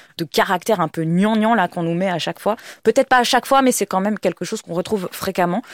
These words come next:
et j'ai du mal avec ça. J'arrive pas à passer au-dessus en fait. Mais, euh, par contre, effectivement, tu parlais de Cold Game, euh, tout à l'heure. Moi, c'est un titre que j'ai adoré parce que, bah là, on est, euh,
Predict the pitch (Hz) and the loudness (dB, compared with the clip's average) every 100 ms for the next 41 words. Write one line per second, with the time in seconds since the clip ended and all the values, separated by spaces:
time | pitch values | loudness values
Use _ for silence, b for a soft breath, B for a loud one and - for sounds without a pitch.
0 | B B 180 185 165 170 165 170 190 156 | B B 0 2 0 -2 0 0 0 -2
1 | - 185 - - 170 - 202 175 - 165 | -2 -2 -2 -4 -4 -2 -2 -2 -6 -10
2 | - 151 - - B B B - 180 214 | -10 -10 -12 -14 B B B -4 2 4
3 | 208 175 160 196 170 294 339 220 190 - | 6 4 2 -2 0 -2 -2 -4 -6 -8
4 | 175 220 202 165 170 165 165 - 170 - | -4 -4 -4 -6 -6 -4 -4 -4 -6 -4
5 | 208 208 170 175 - 170 226 B B B | -4 -4 -6 -10 -8 -6 -6 B B B
6 | B 175 180 170 165 - - 165 170 175 | B -6 -4 -6 -8 -10 -8 -6 -2 -2
7 | 170 175 254 220 - 247 269 B B - | 0 -2 -2 -4 -4 -2 -2 B B 0
8 | 175 180 240 - 190 180 202 233 180 | 4 6 4 4 0 0 2 4 4